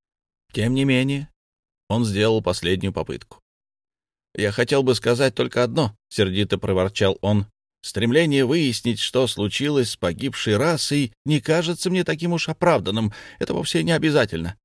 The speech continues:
Капитан Горсит кивнул биологу. «Приступайте к оживлению»,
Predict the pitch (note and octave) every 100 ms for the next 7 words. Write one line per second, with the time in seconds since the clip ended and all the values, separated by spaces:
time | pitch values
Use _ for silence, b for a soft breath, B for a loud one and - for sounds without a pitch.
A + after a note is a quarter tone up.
0 | _ _ _ - F#2 - G2 G2 G2 -
1 | F2 F2 - - A#2 - - F#2+ F#2+ F2
2 | D#2+ F2+ B1 G#1+ - - _ _ _ _
3 | _ _ _ _ _ _ _ _ _ _
4 | G#2 B2+ - B2 D#3 D3 G#2+ - - -
5 | - D#2 D2+ E2+ C2+ B1+ -